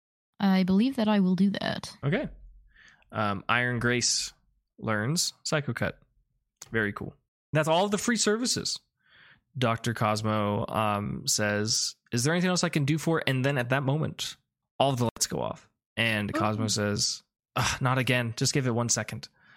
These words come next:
Speaker 2: And he says, "Peter." And then,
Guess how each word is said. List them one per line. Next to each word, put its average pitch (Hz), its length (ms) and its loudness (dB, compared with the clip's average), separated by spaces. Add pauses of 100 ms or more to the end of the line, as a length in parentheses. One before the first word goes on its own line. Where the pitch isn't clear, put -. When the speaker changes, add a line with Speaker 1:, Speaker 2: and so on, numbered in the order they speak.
(300)
Speaker 2:
And 104 380 -4 (720)
he 101 540 -4 (300)
says, 98 540 -2 (140)
"Peter." 294 440 0 (220)
And 113 320 -2
then, 104 480 -2